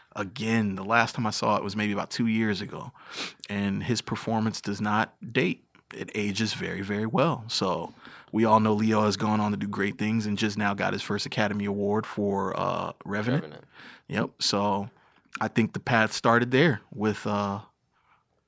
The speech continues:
Speaker 1: with What's Eating Gilbert Grape. So that's mine.
Speaker 2: All right. I'm gonna go, uh, a little bit different interpretation,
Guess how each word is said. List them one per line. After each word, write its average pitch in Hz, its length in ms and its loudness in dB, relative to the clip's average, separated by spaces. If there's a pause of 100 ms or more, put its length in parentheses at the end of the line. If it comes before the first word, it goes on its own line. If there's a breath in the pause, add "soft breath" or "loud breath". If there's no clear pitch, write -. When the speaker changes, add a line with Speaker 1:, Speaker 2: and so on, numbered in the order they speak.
(140)
Speaker 1:
with 98 220 -8
What's 101 240 -2
Eating 104 220 0
Gilbert 110 280 0
Grape. - 280 0
So - 80 -6
that's 101 220 -4
mine. 117 260 -2 (1400)
Speaker 2:
All 87 120 -6
right. 120 160 -10 (800 loud breath)
I'm 113 100 -2
gonna 117 120 2
go, 98 460 6
uh, 80 420 -2 (420 soft breath)
a 98 60 -8
little 131 340 8
bit 95 440 8
different 85 360 0
interpretation, 82 720 -6